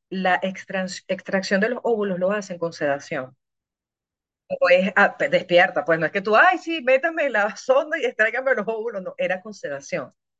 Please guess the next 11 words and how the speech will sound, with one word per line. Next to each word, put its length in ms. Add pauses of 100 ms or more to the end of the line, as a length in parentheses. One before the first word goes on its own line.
(220)
Y 180
yo 220
siempre 500
con 220
las 180
sedaciones, 720
pues 160
he 80
tenido 320
mis, 460
mis, 440